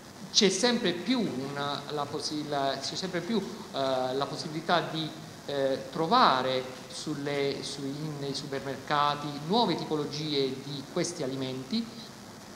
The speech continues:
È che nel caso del P S R Leg, proprio per rafforzare la, la competitività delle aziende, siamo riusciti a se-,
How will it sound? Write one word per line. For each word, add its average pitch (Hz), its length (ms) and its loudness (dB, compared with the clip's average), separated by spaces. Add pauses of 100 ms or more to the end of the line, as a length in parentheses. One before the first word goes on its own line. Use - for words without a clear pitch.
(760)
È 202 300 10 (1300)
che 202 180 12
nel 196 760 8 (260)
caso 190 480 8
del 180 160 6
P 175 200 2
S 156 180 0
R 147 200 0
Leg, 131 180 0 (380)
proprio 294 300 8
per 160 100 4
rafforzare 160 540 0
la, 143 280 0 (200)
la 143 100 0
competitività 151 920 -2
delle 135 240 0
aziende, 135 600 -2 (320)
siamo 233 300 4
riusciti 240 400 4
a 170 240 2
se-, 208 220 0